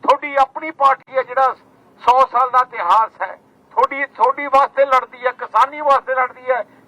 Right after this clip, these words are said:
ਗਰੀਬ ਵਾਸਤੇ ਲੜਦੀ ਹੈ, ਵਪਾਰੀ ਵਾਸਤੇ ਲੜਦੀ ਹੈ, ਪੰਜਾਬ ਵਾਸਤੇ ਲੜਦੀ ਹੈ। ਹੁਣ ਫੈਸਲਾ ਤੁਸੀਂ ਕਰਨਾ ਹੈ, ਕੀ ਤੁਸੀਂ ਪੰਜਾਬ ਦੀ ਆਵਾਜ਼ ਰੱਖਣੀ ਹੈ ਜਾਂ ਬੰਦ ਕਰਨੀ ਹੈ?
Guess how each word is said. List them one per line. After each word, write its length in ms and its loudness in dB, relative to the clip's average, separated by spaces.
ਗਰੀਬ 320 -2
ਵਾਸਤੇ 360 0
ਲੜਦੀ 260 -12
ਹੈ, 140 -2
ਵਪਾਰੀ 420 -2
ਵਾਸਤੇ 380 0
ਲੜਦੀ 380 -6
ਹੈ, 100 -6
ਪੰਜਾਬ 500 4
ਵਾਸਤੇ 340 -4
ਲੜਦੀ 380 -12
ਹੈ। 100 -6
ਹੁਣ 100 2
ਫੈਸਲਾ 520 2
ਤੁਸੀਂ 320 -12
ਕਰਨਾ 320 0
ਹੈ, 100 2
ਕੀ 160 -2
ਤੁਸੀਂ 320 -6
ਪੰਜਾਬ 600 2
ਦੀ 120 -14
ਆਵਾਜ਼ 460 2
ਰੱਖਣੀ 500 -10
ਹੈ 160 -4
ਜਾਂ 140 0
ਬੰਦ 340 -4
ਕਰਨੀ 400 -10
ਹੈ? 120 -20